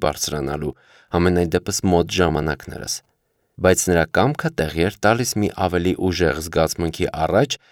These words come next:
և երդումը խախտվում էր հենց մյուս օրը, նախքան արևը կցամաքեցներ Պրերիայի կանաչի վրա նստած ցողը։ Նախորդ օրվա պես նա Ազոտեայում կանգնած հայացքը հառել էր գետի այն կողմի ճանապարհին։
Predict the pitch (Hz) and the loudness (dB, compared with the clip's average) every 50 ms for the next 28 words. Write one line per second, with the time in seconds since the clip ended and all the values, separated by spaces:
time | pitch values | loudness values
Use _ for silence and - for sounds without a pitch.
0 | _ _ _ - 104 107 101 101 104 101 98 95 - - 160 165 160 - - 123 | _ _ _ 4 4 6 6 6 6 6 4 4 2 0 0 0 0 -2 -2 -4
1 | 120 113 - - 113 110 127 127 120 113 104 101 98 90 - - 98 95 92 92 | -6 -6 -6 -6 -4 -2 0 0 0 -2 -2 -2 -4 -4 -4 -2 0 2 2 2
2 | - - - _ - 90 87 71 67 60 - - _ _ _ _ _ - 92 98 | 0 -2 -6 _ 2 4 4 4 2 -2 -8 -10 _ _ _ _ _ 0 2 2
3 | 98 92 - - 101 92 - - 87 80 80 85 110 131 147 - - 87 - - | 2 2 4 2 2 2 2 2 2 4 4 4 4 2 2 0 0 -4 -2 -2
4 | 90 85 85 82 - - 85 78 - 95 98 113 - - - - 98 107 110 107 | -2 0 -2 -4 -4 -6 -6 -4 -2 0 0 0 -2 -4 -4 0 0 2 2 2
5 | 110 104 101 98 - 82 82 82 82 80 80 - - 95 87 90 78 80 85 80 | 0 0 0 -2 -2 -2 -2 -2 -2 -4 -6 -4 -4 -2 -2 -2 -2 -2 -2 -2
6 | 78 - - - - 71 - - - - - - - 65 92 - _ _ _ _ | -4 -6 -6 -6 -6 -6 -6 -6 -8 -8 -8 -8 -10 -10 -14 -18 _ _ _ _
7 | _ _ _ _ _ _ _ _ _ _ _ _ _ _ _ _ _ - 85 92 | _ _ _ _ _ _ _ _ _ _ _ _ _ _ _ _ _ 0 2 2
8 | 92 - - 92 - - 82 82 76 80 82 - - 131 135 131 98 101 104 - | 2 2 0 -2 2 2 2 2 2 2 0 0 2 0 2 2 2 2 2 2
9 | - 90 87 - 82 71 - - 101 - 80 78 78 73 67 - 71 78 82 85 | 0 -2 -2 0 -2 -2 -2 0 2 2 2 2 0 -2 -2 -2 -2 0 0 2
10 | 98 120 143 143 - - _ _ _ _ _ - - 107 127 151 165 - - - | 2 4 2 2 -2 -6 _ _ _ _ _ -2 2 4 4 4 4 2 2 0
11 | 143 107 92 87 95 98 113 120 110 104 98 92 87 82 - 92 - - - 95 | 2 4 4 4 4 4 4 2 2 2 2 2 2 4 4 2 2 2 2 2
12 | 98 95 87 - 76 71 69 82 98 104 101 - 85 87 87 82 76 - 76 - | 2 2 2 2 0 0 0 0 -2 -2 0 0 0 0 0 -2 -4 -4 -6 -6
13 | - 57 55 | -6 -8 -14